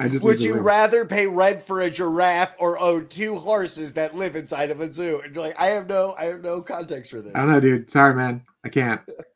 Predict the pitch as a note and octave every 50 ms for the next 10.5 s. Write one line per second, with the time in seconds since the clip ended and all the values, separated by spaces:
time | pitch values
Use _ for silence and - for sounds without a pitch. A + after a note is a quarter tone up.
0 | - - - _ - - _ - - - - _ _ - - _ _ _ _ _
1 | _ _ _ B2+ D3 D3+ D#3 D3+ - - _ _ C#3+ C3 C3 D3 D#3 D3+ D3+ C#3+
2 | C#3 - D3 C#3 C3 C3 B2+ B2+ B2+ C3 A#2+ B2 B2 A#2+ A2 - A#2+ A2+ G#2+ G#2
3 | G2+ - - A#2 A2 A#2 A#2 G#2+ - A#2+ A#2 A2+ A2 - G#2+ G#2 - _ - -
4 | - - - - _ _ _ _ _ _ _ - F3 F3+ G3 G3 F3+ D#3 - -
5 | _ _ _ _ _ _ _ _ _ _ A3 A3 B3 B3 - A#3+ A#3+ A#3 A#3 A#3
6 | A#3 A#3+ A3+ A3+ - - _ _ _ - F#3+ - C4 B3 B3 B3 B3 B3+ B3+ A#3
7 | A3+ A3+ A3+ A3+ A3+ A3 _ _ _ _ _ _ _ _ _ _ - - E3 D#3+
8 | F3 D#3+ F3 F3 F3 E3 E3 D#3+ E3+ F3 D#3 D#3 D#3 D#3+ - - D3 C#3 B2+ D3+
9 | D3 C#3+ D3 C#3+ C#3+ C#3+ C#3+ - D3+ C3 C3 C3 C3 C#3+ E3+ F#3+ G3+ _ _ _
10 | _ _ _ A#2+ A#2 A2+ A2+ G#2+ -